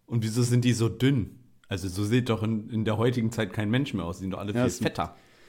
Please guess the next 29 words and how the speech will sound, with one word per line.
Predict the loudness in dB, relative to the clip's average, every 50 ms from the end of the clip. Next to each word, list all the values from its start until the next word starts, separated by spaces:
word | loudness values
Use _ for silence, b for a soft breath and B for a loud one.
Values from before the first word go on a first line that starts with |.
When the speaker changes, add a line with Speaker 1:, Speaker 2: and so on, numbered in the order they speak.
| b b b
Speaker 2:
Und | -2 0 2 4
auch, | 4 4 4 2
dass | -2 -4 -2 -2
sie | -2
gesagt | -2 -2 -2 0
haben, | 0 0
naja, | 2 2 2 2
die, | 0 -4 -6
die | -4 -4 -2 0
Hand | 0 0 0 -2
gehoben, | -2 -4 -2 0 0 0 0 -2 0 2
warum | 2 4 4 4 4
macht | 4 2 0 -4
das | -6 -4
unbedingt | -4 -2 -2 -2 -2 -2 -2
der | -2
Mann? | 0 0 0 0 0
Also | -2 -2
es | -4 -4
gab | -4 -4 -4 -6
auch | -6
eine | -4 -2
Gender-Diskussion | 0 0 0 0 0 0 -2 -2 -6 -10 _ _ -8 -8 -6 -6 -4 -2 -2 -2 -2
dazu, | -2 -4 -4 -6 -6 -6
dass | -4 -4 -4 -4
man | -4 -4
gesagt | -4 -4 -4 -4 -2 -4
hat, | -4 -4 b b b b b b b b b b _ -10
warum | -4 -2 0 2 4 4 2 2 0 -4